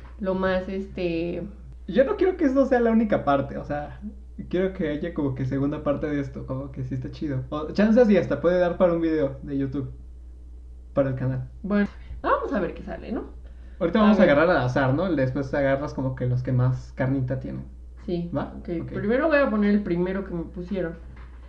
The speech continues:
Speaker 1: Me puso, "Me gustabas y creí que podía conocerte en persona y ya sabes que pasara algo.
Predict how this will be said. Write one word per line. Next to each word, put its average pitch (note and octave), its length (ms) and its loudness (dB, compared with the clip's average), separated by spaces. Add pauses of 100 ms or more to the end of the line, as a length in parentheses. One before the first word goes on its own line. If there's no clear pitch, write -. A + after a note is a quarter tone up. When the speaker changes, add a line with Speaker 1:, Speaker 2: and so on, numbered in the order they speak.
(640)
Speaker 1:
Me G3 260 -2
puso, G#3 560 0
"Me G3+ 180 4
gustabas G#3+ 720 2 (220)
y G#3 160 0
creí F#3+ 260 -2
que G#3 120 -4
podía F#3+ 300 -4
conocerte F#3 500 -6
en G3+ 100 -8
persona F#3 680 -6
y F#3+ 120 -6
ya F#3+ 160 -4
sabes F3+ 340 -4
que F3 140 -10
pasara F3+ 480 -2
algo. F3 320 -2